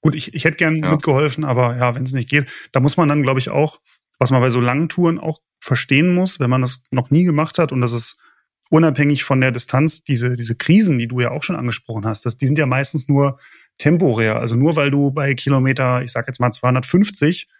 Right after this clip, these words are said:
Speaker 1: schon komplett fertig bist, heißt es nicht, dass es von hier an jetzt nur noch bergab geht, sondern das kann passieren, dass fünfzig Kilometer später du auf einmal, ich kann dir das auch nicht erklären, wom-, womit das zusammenhängt, und wahrscheinlich kann man das auch physiologisch nicht, nicht wirklich erklären,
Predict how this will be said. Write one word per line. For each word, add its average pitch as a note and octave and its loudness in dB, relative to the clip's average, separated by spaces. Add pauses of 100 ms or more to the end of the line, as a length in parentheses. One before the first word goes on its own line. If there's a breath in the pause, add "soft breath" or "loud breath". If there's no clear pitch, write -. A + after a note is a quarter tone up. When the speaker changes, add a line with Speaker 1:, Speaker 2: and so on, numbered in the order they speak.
(580)
Speaker 1:
schon C#3+ 2
komplett D3+ 0
fertig F3+ -2
bist, - -2 (200)
heißt C#3 2
es C#3 -4
nicht, D#3 2
dass C#3+ 2
es C3 -2
von C#3+ 0
hier D#3 2
an D3 -4
jetzt C#3+ 0
nur D3+ 2
noch D3 0
bergab C3+ -4
geht, A2+ -4
sondern A#2+ 0 (140 loud breath)
das - -4
kann D3+ 2
passieren, D3 0
dass C#3+ -4
fünfzig F3+ 2
Kilometer C#3+ 0
später D#3+ 0
du C3 -2
auf B2+ -4
einmal, C3+ -2 (1000)
ich - -20
kann - 2
dir E3+ 4
das D3+ 0
auch D#3+ -2
nicht E3 2
erklären, F3+ 0
wom-, A#2+ 0
womit C3 0
das B2+ -4
zusammenhängt, D3 0
und A#2 -8
wahrscheinlich B2 -2
kann E3+ 0
man F3 2
das B2+ -4
auch B2+ -4
physiologisch C3+ 2
nicht, - -6
nicht A#2+ -4
wirklich B2+ -4
erklären, C3+ 0